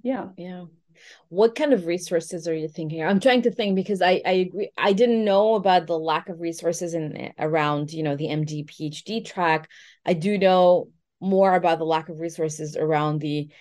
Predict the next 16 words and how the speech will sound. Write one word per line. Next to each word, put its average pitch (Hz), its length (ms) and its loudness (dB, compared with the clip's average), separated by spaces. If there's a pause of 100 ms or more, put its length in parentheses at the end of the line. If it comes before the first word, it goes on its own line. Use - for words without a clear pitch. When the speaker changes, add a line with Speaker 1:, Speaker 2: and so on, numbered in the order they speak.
(400)
Speaker 2:
uh, 139 240 -2
you 170 180 -2
know, 165 60 -2
non-academic 180 1040 0 (180)
tracks, 233 480 0
because 180 300 -8
that's 190 200 4
also 160 280 -2
a 151 120 2
black 156 380 0
hole 165 260 -4
for 190 220 -4
a 180 40 -2
lot 175 200 2
of 196 140 -4
trainees. 240 680 -4